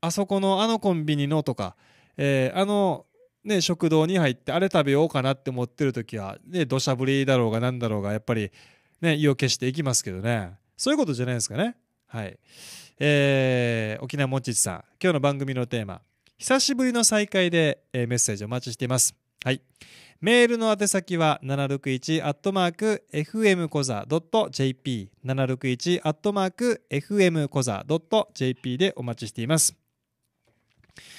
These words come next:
さあ、それでは、まあ、この後ね、一応アシスタント、今日ディーエー登場する日なので、えー、まあ、もうちょっとしたら来ると思いますけれどもね。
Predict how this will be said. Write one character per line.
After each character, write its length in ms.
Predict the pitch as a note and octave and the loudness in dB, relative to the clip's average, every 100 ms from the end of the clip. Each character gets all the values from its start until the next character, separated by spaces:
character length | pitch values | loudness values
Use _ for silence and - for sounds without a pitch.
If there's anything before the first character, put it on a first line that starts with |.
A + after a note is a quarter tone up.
| - - - - _ _ | -20 -20 -20 -20 _ _
さ 240 | - G3 | -2 -2
あ、 40 | - | -2
そ 120 | G3 | -2
れ 60 | F3+ | 0
で 100 | E3+ | 4
は、 1040 | D#3 D3 C#3 C3 B2 A#2 A2 G#2+ F#2+ F#2+ | 4 6 4 2 0 0 -4 -6 -10 -8
ま 60 | E3 | -8
あ、 40 | |
こ 120 | D#3 C#4 | 0 4
の 80 | |
後 140 | D4 F3 | 6 4
ね、 180 | F#3+ D#3 | 2 0
一 100 | E3 | -2
応 80 | |
ア 40 | F3 | -2
シ 160 | A3 | 0
ス 60 | G#3+ | 2
タ 140 | A3 | 2
ン 80 | G3+ | 0
ト、 400 | G3 F#3+ F3+ - D#3 | 2 2 2 0 -4
今 80 | D3 | -4
日 60 | |
デ 60 | D#3+ | -2
ィ 60 | A3+ | 2
ー 40 | |
エ 100 | D#3 G#2+ | 2 0
ー 60 | - | 0
登 180 | G3 G3 | 0 2
場 140 | F#3+ | 2
す 180 | F3 F#3 | 0 0
る 260 | F3 E3 D3+ | 2 2 0
日 180 | - G3 | -2 0
な 120 | D3+ | 0
の 140 | G#2+ | 0
で、 320 | A2 A2 G2 - | 0 -2 -4 -8
え 640 | - C3 B2+ B2+ A#2+ A#2 A#2 | -4 0 0 0 0 -4 -6
ー、 40 | |
ま 80 | F3 | -6
あ、 20 | |
も 100 | G3+ | -4
う 40 | C4 | -4
ち 80 | |
ょ 20 | D#4+ | -2
っ 20 | |
と 100 | C#4+ | -2
し 60 | |
た 60 | - | -2
ら 40 | |
来 100 | C#3+ | 2
る 80 | G#3+ | 0
と 100 | D#3+ | 2
思 80 | C#3 | 0
い 40 | |
ま 100 | C#3+ | 0
す 100 | F3+ | -2
け 80 | - | -4
れ 40 | A2 | -4
ど 80 | |
も 80 | A2+ | -2
ね。 200 | E3+ F#3+ | 0 0